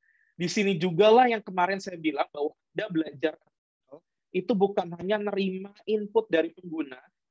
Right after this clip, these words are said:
tapi teman-teman juga diharapkan punya landasan teknik yang baik untuk bisa melihat keseimbangan kebutuhan pengguna dengan teknik di lapangan. Jangan sampai nanti misalkan kayak kemarin pengguna minta,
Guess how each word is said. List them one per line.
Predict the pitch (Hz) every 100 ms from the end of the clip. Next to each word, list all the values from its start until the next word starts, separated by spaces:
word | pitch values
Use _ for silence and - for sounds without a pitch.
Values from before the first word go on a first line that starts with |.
| _
tapi | - - 254 220
teman-teman | 214 208 196 190 - 240
juga | 180 165
diharapkan | 151 143 151 - 220 214
punya | 220 196 196 214
landasan | 196 185 160 147 139 _ _ _ _ _ _ _ -
teknik | 226 - -
yang | 175 165 165 _ _ _ _ _ -
baik | 151 160 135 214 - -
untuk | 196 196 -
bisa | 170 160 - 240 - 196
melihat | 190 180 214
keseimbangan | - - 208 180 151 139 196 _ _ - -
kebutuhan | 180 156 - 160
pengguna | 151 - - 415
dengan | 147 143 - _ _ _
teknik | - - 240
di | 190
lapangan. | 165 147 196 185 143 127 _ _ _ _
Jangan | 156 175 175
sampai | 180 175 220
nanti | 202 180 214
misalkan | 185 - _ 202
kayak | - 147 131
kemarin | 151 147 170 196 _ _ _ _ _
pengguna | 156 160 196
minta, | 180 160 -